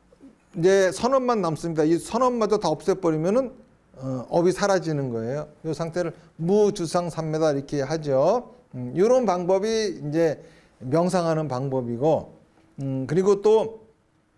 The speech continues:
고행이라고 하는 것은 모든 악업은 인간의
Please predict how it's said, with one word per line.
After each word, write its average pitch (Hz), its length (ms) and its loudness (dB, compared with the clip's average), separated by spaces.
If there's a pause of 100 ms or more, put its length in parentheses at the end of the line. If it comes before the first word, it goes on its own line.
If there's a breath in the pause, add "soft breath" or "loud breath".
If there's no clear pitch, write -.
(680)
고행이라고 214 680 2
하는 170 260 -2
것은 156 460 -2 (720 soft breath)
모든 247 880 2
악업은 196 880 0 (220)
인간의 196 720 0